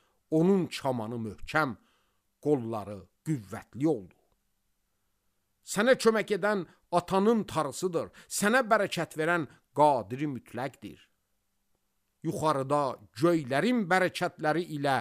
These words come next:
dərinlikdə olan su mənbələrinin bərəkətləri ilə,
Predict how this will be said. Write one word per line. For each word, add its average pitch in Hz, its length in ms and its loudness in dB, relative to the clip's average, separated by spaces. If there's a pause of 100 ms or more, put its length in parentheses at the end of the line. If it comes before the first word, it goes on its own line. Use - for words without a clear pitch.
(260)
dərinlikdə 196 840 2
olan 202 360 4
su - 200 -4
mənbələrinin 185 1120 4
bərəkətləri 175 800 -2
ilə, 160 300 2